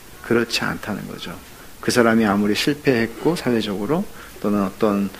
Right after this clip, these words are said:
어, 뭔가 가지지 못했을지라도 하나님의 형상이라는 것. 그래서 한번 여러분,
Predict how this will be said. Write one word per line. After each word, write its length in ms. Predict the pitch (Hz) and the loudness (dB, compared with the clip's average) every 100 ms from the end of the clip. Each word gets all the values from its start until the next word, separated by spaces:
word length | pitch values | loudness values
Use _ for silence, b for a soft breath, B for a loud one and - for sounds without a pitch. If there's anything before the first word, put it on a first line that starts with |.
| B B | B B
어, 220 | 101 95 92 | 0 2 4
뭔가 500 | 113 110 107 101 - | 4 6 6 4 2
가지지 380 | 101 104 104 | 0 0 0
못했을지라도 1000 | 110 95 113 98 90 - 90 85 147 117 90 B B | 0 -2 -2 -4 -4 -4 -4 0 0 0 -4 B B
하나님의 520 | - 151 143 131 123 | -4 0 2 2 0
형상이라는 800 | 117 147 147 139 113 110 - - | -2 -2 -2 -2 -4 -8 -10 -12
것. 100 | - - - - - - - - - - - - - - | -12 -14 -16 -18 -20 -20 -20 -18 -16 -16 -16 -16 -16 -2
그래서 240 | 120 117 | 0 2
한번 360 | 113 117 110 98 | 2 2 2 2
여러분, 440 | 107 101 98 143 | 2 2 2 0